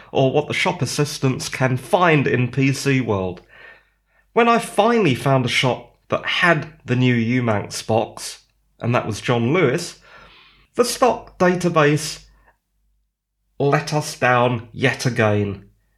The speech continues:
and the assistant had to <laughs> go to some back room to look for the box to see if any was in stock, and while I was impatiently bumbling around the department, I found that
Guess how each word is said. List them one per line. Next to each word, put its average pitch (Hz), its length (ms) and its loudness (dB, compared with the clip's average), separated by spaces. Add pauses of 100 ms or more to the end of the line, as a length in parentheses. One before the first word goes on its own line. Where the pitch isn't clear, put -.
(120)
and 123 340 2
the 120 60 -2
assistant 131 580 -4
had 120 320 -2
to - 200 -2
<laughs> - 240 -2
go 123 320 4 (560)
to 123 140 -2
some 135 360 -2
back 131 340 -4
room 123 440 0
to 107 360 -2
look 131 300 0
for 117 100 -4
the 110 80 2
box - 800 -2
to - 80 -14
see 120 240 -4
if 113 140 -4
any 120 200 2
was 107 360 -2
in 104 180 2
stock, - 640 -2 (340)
and 131 320 0
while 147 260 2
I 127 120 4
was 120 240 -2
impatiently 113 880 0
bumbling 117 560 0
around 113 480 0
the 117 80 -2
department, 120 800 0 (880)
I 143 60 4
found 143 480 2
that 135 240 0